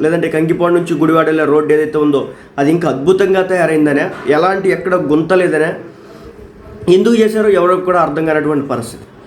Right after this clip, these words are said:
అంటే వీళ్ళ రాజకీయాల కోసం వీళ్ళు చేసేటటువంటి హడావిడి చూస్తుంటే కనుక కొంచెం ఏహే భావం కలుగుతున్నటువంటి పరిస్థితి. ఈ రోజున దేవుడికి పాలాభిషేకాలు చేయడం చూసాం, అదేవిధంగా,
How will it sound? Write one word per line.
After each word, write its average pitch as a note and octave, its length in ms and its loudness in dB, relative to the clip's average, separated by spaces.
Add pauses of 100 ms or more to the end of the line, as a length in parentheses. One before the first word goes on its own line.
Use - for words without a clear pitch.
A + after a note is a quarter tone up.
(800)
అంటే B3+ 440 0
వీళ్ళ G#3 160 2
రాజకీయాల F#3 540 0
కోసం G3 640 0 (160)
వీళ్ళు E3+ 240 2
చేసేటటువంటి F#3 560 2
హడావిడి E3 440 0
చూస్తుంటే D#3 460 0
కనుక C#3+ 480 0 (160)
కొంచెం E3 240 2
ఏహే G#3+ 280 2
భావం G3+ 300 0
కలుగుతున్నటువంటి E3 560 0
పరిస్థితి. B2+ 400 -4
ఈ - 20 2
రోజున A#3 420 0 (460)
దేవుడికి A3 480 2 (300)
పాలాభిషేకాలు F#3 680 0
చేయడం F3 260 2
చూసాం, E3+ 260 0
అదేవిధంగా, D#3+ 500 0